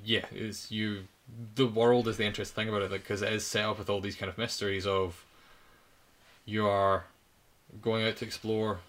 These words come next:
and you don't really get told anything at the start. It's just go explore. If you want some kind of guidance, you have this thing that picks up sound signals across the galaxy, so go to the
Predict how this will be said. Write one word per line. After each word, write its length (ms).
and 320
you 240
don't 160
really 140
get 160
told 240
anything 280
at 60
the 40
start. 280
It's 120
just 180
go 100
explore. 500
If 120
you 80
want 400
some 340
kind 260
of 100
guidance, 580
you 100
have 220
this 340
thing 320
that 280
picks 240
up 200
sound 280
signals 380
across 300
the 60
galaxy, 460
so 320
go 220
to 400
the 300